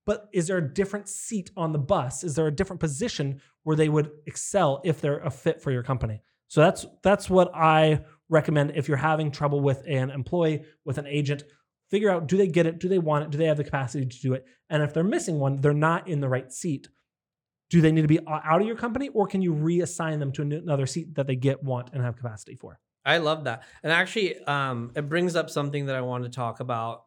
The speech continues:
Speaker 2: uh, for hiring your admin. Never hire an admin that wants to be a salesperson, and never hire a salesperson that wants to be an admin.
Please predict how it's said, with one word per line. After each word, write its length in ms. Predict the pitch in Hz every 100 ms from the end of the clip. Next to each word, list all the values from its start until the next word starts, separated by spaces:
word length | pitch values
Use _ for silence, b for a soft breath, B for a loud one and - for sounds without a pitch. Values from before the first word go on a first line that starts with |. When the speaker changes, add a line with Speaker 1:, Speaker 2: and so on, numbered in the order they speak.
| _
Speaker 2:
uh, 280 | 117 110 107
for 160 | - 120
hiring 320 | 123 123 117
your 100 | 113
admin. 440 | 113 117 110 92 95 _ _ _ _ _ _ _ 139
Never 460 | 139 165 185 208 202
hire 480 | - 165 165 170
an 120 | 160 156
admin 640 | 120 120 127 143 151 143
that 140 | 135
wants 240 | 123 120 120
to 60 |
be 140 | 120 113
a 60 |
salesperson, 600 | 101 107 101 - 90 - 82 _ _ _ _ _ _
and 140 | 131
never 320 | 131 127 135 135
hire 300 | 135 131 123
a 60 |
salesperson 760 | 120 127 123 120 131 123 139 123
that 160 | 120
wants 240 | 113 113 -
to 60 |
be 120 | 117 110
an 80 |
admin. 420 | 104 98 92 87